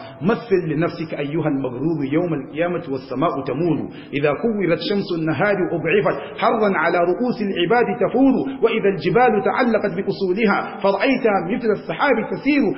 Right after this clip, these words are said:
وإذا العشار تعطلت عن أهلها خلت الديار فما بها معمور وإذا الوحوش لدى القيامة أحضرت وتقول للأملاك أين تسير سيروا سيروا فتشا-، فتشهدون شاهدا سيروا فتشهدون شرائدا وإذا الجنين بأمه متعلق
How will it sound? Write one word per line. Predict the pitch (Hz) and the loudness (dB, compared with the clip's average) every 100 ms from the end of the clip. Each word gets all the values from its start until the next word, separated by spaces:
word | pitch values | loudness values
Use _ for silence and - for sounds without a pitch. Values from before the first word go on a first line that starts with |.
| - | 0
وإذا | 240 262 214 | 2 4 2
العشار | 214 214 240 254 233 | 2 0 2 2 2
تعطلت | 214 202 294 226 226 208 | 0 2 0 2 2 2
عن | 190 | -2
أهلها | 196 170 190 180 135 - | -2 0 2 2 2 -2
خلت | - 262 262 - | -2 2 2 2
الديار | - 196 196 277 247 | -2 2 4 6 4
فما | 220 208 262 247 | 2 2 2 2
بها | 196 196 | 2 0
معمور | 190 165 180 247 247 170 - | 0 0 0 2 2 2 2
وإذا | - 269 226 | 4 4 4
الوحوش | 208 196 202 233 254 | 4 4 4 4 4
لدى | 233 233 220 | 4 4 4
القيامة | 208 233 254 240 | 2 2 2 2
أحضرت | 220 214 202 277 202 - - | 0 0 2 2 2 0 -2
وتقول | 214 214 - 302 262 | 0 2 4 4 4
للأملاك | 220 220 - 202 185 262 262 | 2 2 2 0 4 4 4
أين | 208 285 254 226 | 2 2 2 2
تسير | 208 - 330 277 160 - | 0 4 4 4 2 -4
سيروا | - 339 294 226 175 | 2 4 4 4 0
سيروا | 151 226 294 226 208 | 2 6 6 6 2
فتشا-، | 196 196 185 202 190 165 - | 2 0 2 2 0 -4 -4
فتشهدون | 185 185 190 202 202 214 196 | -4 -2 -2 0 0 0 0
شاهدا | 160 180 175 214 220 151 - | 0 0 2 2 2 0 -6
سيروا | - 277 269 226 | -2 2 4 4
فتشهدون | 196 196 196 170 196 226 | 2 2 0 2 2 2
شرائدا | 214 196 202 190 262 240 160 - | 0 0 0 2 2 2 0 2
وإذا | 202 226 196 | 4 4 4
الجنين | 208 160 190 214 196 | 2 2 2 2 0
بأمه | 196 220 202 185 | 0 2 4 2
متعلق | 190 185 170 170 165 | 2 0 -2 0 0